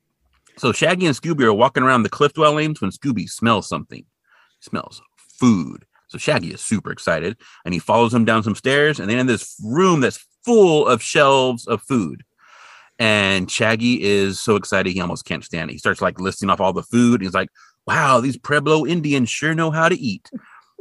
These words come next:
And then he realizes that it's all modern food. He's like, "That's not Indian food." And Scooby finds a stack of Ruby Rood,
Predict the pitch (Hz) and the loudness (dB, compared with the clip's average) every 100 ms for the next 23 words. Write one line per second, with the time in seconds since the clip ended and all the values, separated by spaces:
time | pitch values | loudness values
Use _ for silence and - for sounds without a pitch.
0 | - 98 143 156 139 127 123 113 113 95 | -6 -2 2 2 4 6 4 4 -2 0
1 | 139 127 98 120 190 98 - 92 92 117 | 0 2 2 2 2 0 -4 -6 -4 -6
2 | 107 220 - 135 98 87 - 95 92 98 | 0 0 0 0 -2 -2 -8 -8 -6 -6
3 | 95 135 151 185 190 _ - - - _ | -6 -4 -4 -6 -12 _ -20 -20 -20 _
4 | - 92 - 143 170 123 101 110 95 90 | -8 -6 -4 -2 2 2 2 0 0 -4
5 | - 113 117 95 82 98 202 123 98 87 | -4 -2 -2 -2 -2 0 2 2 0 -2
6 | 85 | -6